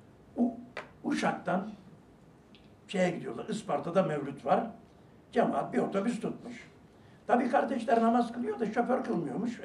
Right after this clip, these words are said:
<laughs> Olan bilir ama o kılar. Şimdi Tahir Mutlu abi vardı, üstadın hizmetkarı, mübarek bir evliya. Sabah namaza kalkmış herkes.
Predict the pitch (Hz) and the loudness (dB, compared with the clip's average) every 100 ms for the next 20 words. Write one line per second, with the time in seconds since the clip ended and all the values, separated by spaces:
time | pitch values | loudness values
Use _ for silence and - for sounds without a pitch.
0 | - - - - - - 247 - - - | -10 -8 -8 -4 -2 0 0 -2 -2 -2
1 | - - 254 - 220 - - - - - | -4 -6 -4 -2 -2 -6 -20 -20 -20 -20
2 | - - - - - - 220 226 196 226 | -20 -20 -20 -20 -20 -12 -2 2 2 2
3 | - - - - - - - - - - | -2 -12 -20 -20 -20 -20 -20 -20 -20 -20
4 | - - - - - - - 170 156 196 | -20 -20 -20 -20 -20 -14 -4 0 4 4
5 | 180 160 - 160 135 123 117 - - 113 | 4 0 2 2 0 -2 -4 -4 -8 -6
6 | 110 110 - - - - - - - - | -6 -8 -14 -14 -14 -12 -12 -14 -18 -18
7 | - - - - 110 113 98 - 107 165 | -12 -10 -10 -10 -14 -14 -14 -12 -8 -8
8 | 165 - - - - - - - 123 123 | -8 -12 -16 -20 -20 -20 -16 -10 -6 -4
9 | 113 117 110 - - - - - 190 - | -4 -6 -8 -10 -10 -12 -14 -12 -12 -8
10 | 175 - | -8 -8